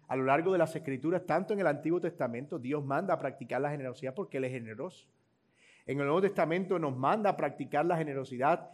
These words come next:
y nos da algunos principios acerca de cómo hacerlo, de modo que demos gloria al Señor, que no tiene que ver incluso con las necesidades o no de otra persona. A veces tú puedes ser generoso incluso con alguien que no tiene necesidad,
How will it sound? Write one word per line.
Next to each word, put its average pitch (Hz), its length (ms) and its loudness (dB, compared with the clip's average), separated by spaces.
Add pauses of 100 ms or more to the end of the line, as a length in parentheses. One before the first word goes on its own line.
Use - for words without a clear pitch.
(100)
y 135 80 -4
nos 131 160 -2
da 131 80 4
algunos 165 300 0
principios 160 600 -4
acerca 139 360 -2
de 127 140 -2
cómo 175 360 -2
hacerlo, 156 480 -4 (840)
de 123 120 -2
modo 139 300 2
que - 380 -2 (140)
demos 139 360 2
gloria 151 300 4
al 143 60 -2
Señor, 131 400 -6
que 156 120 0
no 165 140 4
tiene 214 260 2
que 180 120 0
ver 170 160 0
incluso 202 420 -2
con 170 80 -2
las 147 140 2
necesidades 139 680 0
o 160 80 -4
no 147 140 0
de 180 60 0
otra 165 180 0
persona. 147 420 -8 (280)
A 135 60 0
veces 139 140 0
tú 185 140 0
puedes 196 160 2
ser 196 140 2
generoso 160 420 4
incluso 170 340 2
con 160 160 -2
alguien 156 280 0
que 156 100 -2
no 139 140 -2
tiene 139 200 -4
necesidad, 117 600 -10